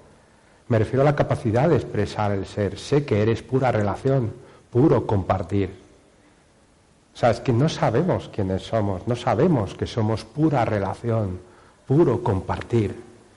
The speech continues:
Si tú sabes que eres pura relación, puro compartir, no tienes ninguna inseguridad, ninguna desconfianza. Todo lo que te brindan los demás es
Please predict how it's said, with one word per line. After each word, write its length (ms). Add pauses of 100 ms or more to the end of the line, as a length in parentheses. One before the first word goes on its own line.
(240)
Si 200
tú 160
sabes 480
que 180
eres 240
pura 340
relación, 600
puro 280
compartir, 600 (880)
no 100
tienes 360
ninguna 480
inseguridad, 920 (360)
ninguna 340
desconfianza. 920 (380)
Todo 260
lo 120
que 120
te 140
brindan 680
los 180
demás 460 (2000)
es 320